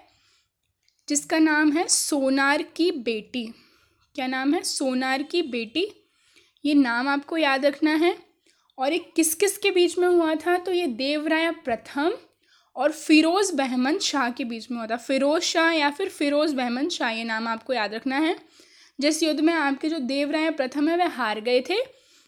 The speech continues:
और फिरोज बहमन शाह की बेटी से जो है, देवराया प्रथम की शादी हुई थी। इन्होंने तुंगभद्रा नदी के पास में डैम भी बनाया था और जो है, कैनाल्स, आपकी नहर और जो इरिगेशन यानी कि सिंचाई का जो डिपार्टमेंट था, वो काफ़ी ज़्यादा इनके टाइम पर डेवलप था,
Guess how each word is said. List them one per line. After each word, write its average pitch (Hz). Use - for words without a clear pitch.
और 262
फिरोज 302
बहमन 294
शाह 277
की 262
बेटी 247
से 254
जो 240
है, 247
देवराया 233
प्रथम 220
की 226
शादी 226
हुई 247
थी। 208
इन्होंने 294
तुंगभद्रा 311
नदी 302
के 330
पास 277
में 320
डैम 226
भी 285
बनाया 302
था 339
और 262
जो 285
है, 320
कैनाल्स, 269
आपकी 262
नहर 269
और 254
जो 311
इरिगेशन 269
यानी 277
कि 302
सिंचाई 254
का 302
जो 311
डिपार्टमेंट 254
था, 277
वो 277
काफ़ी 254
ज़्यादा 240
इनके 233
टाइम 226
पर 226
डेवलप 214
था, -